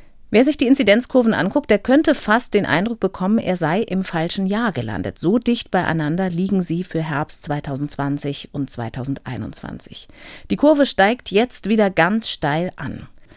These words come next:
Die Wahrnehmung der Pandemie scheint dem diametral entgegenzustehen. Auch das ist genau wie im vergangenen Jahr. Wir lockern in einen rasanten Anstieg der Infektionszahlen hinein.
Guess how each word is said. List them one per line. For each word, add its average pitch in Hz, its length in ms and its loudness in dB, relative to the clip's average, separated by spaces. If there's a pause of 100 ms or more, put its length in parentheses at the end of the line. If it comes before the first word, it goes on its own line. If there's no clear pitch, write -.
(580)
Die 185 140 0
Wahrnehmung 214 420 6
der 175 120 2
Pandemie 202 400 2
scheint 214 280 2
dem 190 180 0
diametral 214 560 4
entgegenzustehen. 175 800 -4
Auch - 100 -6
das 220 200 0
ist 262 140 -2
genau 202 440 4
wie 202 120 2
im 185 140 -4
vergangenen 165 580 0
Jahr. 160 360 -2 (100)
Wir 170 200 0
lockern 240 440 4
in 196 160 0
einen 185 240 -2
rasanten 170 640 -2
Anstieg 170 460 -6
der 160 100 -4
Infektionszahlen 156 840 -6
hinein. 92 500 -10